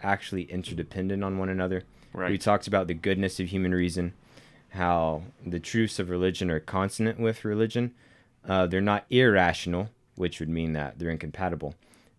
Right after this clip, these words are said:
Speaker 1: but they are sometimes super rational, which
Speaker 2: Exactly.
Speaker 1: means that the, um, transcend what could be known by reason alone. And this is part of God's gracious gift of revelation to just speak directly to us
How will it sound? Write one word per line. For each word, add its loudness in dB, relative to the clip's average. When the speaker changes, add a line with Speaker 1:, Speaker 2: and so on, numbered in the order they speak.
Speaker 1:
but 6
they 2
are 4
sometimes 0
super 0
rational, -2
which -8
Speaker 2:
Exactly. -2
Speaker 1:
means 0
that -2
the, -2
um, -4
transcend 2
what -4
could -2
be -2
known -2
by -2
reason -2
alone. -4
And -2
this 0
is -6
part 0
of -8
God's -2
gracious -6
gift 0
of -4
revelation -6
to -10
just -10
speak -10
directly -8
to -10
us -14